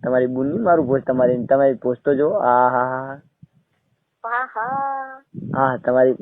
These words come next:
Speaker 1: તારી બોન ની બોન નું ભોસડો મારું એને હાહુ લાવીને મારા ભતીજા રે, હમ?
Speaker 2: આહા.
Speaker 1: તારી, તારી બુની પોસ મારું તારીની. કર ને હવે, આહા, કર ને.
Speaker 2: આહા.
Speaker 1: તારી બુની મારું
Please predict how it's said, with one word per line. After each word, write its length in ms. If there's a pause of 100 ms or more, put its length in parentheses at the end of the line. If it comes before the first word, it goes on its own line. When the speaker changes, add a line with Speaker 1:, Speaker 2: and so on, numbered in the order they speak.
(100)
Speaker 1:
તારી 200
બોન 220
ની 100
બોન 200
નું 180
ભોસડો 340
મારું 220
એને 240
હાહુ 160
લાવીને 360
મારા 120
ભતીજા 420
રે, 180
હમ? 260 (1040)
Speaker 2:
આહા. 1160 (360)
Speaker 1:
તારી, 380 (480)
તારી 200
બુની 340
પોસ 320
મારું 260
તારીની. 380 (2500)
કર 120
ને 120
હવે, 160
આહા, 760 (140)
કર 120
ને. 140 (640)
Speaker 2:
આહા. 1120 (120)
Speaker 1:
તારી 260
બુની 360
મારું 280